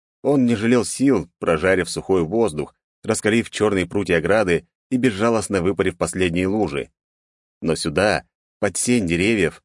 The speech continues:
пробраться в него никак не получалось. Он мог лишь протягивать вниз свои тонкие, бледные пальцы и шарить ими по траве и кустам в надежде ухватить еще какую-нибудь добычу.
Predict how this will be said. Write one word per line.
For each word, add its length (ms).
пробраться 480
в 40
него 260
никак 340
не 100
получалось. 680
Он 180
мог 240
лишь 200
протягивать 500
вниз 280
свои 260
тонкие, 600
бледные 480
пальцы 480
и 40
шарить 380
ими 140
по 160
траве 340
и 40
кустам 500
в 60
надежде 400
ухватить 400
еще 260
какую-нибудь 540
добычу. 520